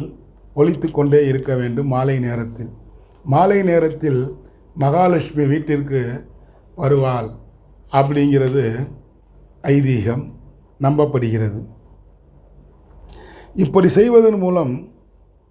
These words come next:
அஷ்டலட்சுமியும் உங்கள் வீட்டில் வாசம் செய்ய வந்து விடுவாள். பிறகு என்ன உங்களுக்கு கவலை? திரவியம், பணம், செல்வம், செல்வாக்கு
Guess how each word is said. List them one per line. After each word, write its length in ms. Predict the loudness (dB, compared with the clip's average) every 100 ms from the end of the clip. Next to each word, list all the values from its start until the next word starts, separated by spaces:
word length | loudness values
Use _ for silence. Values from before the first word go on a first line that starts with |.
| _ _ -20 -20 -20 _ -20 -2
அஷ்டலட்சுமியும் 920 | 0 0 4 6 6 2 0 2 2 2
உங்கள் 260 | 2 2 2
வீட்டில் 440 | -2 -2 -2 -2 -4 -12 -20 -20 -20 _ _ _ -8
வாசம் 420 | 0 0 2 0 0
செய்ய 240 | 2 4
வந்து 280 | 2 2 2
விடுவாள். 400 | 0 0 -2 -6 -10 -20 -20 _ -20 -20 -20 _ _ _
பிறகு 240 | 2 4 4
என்ன 240 | 2 2
உங்களுக்கு 460 | 2 4 2 2 0
கவலை? 340 | 4 6 6 2 -2 -12 -20 _ _ _ -20 -20 -20 _ 2
திரவியம், 520 | 4 6 4 0 -4 -10 -20 -20 _
பணம், 360 | 0 2 0 -2 -14 -20 -20 -18
செல்வம், 540 | 0 4 4 2 -2 -6 -18 -20 -20 -20 _
செல்வாக்கு 680 | 0 2 6 4 2 -2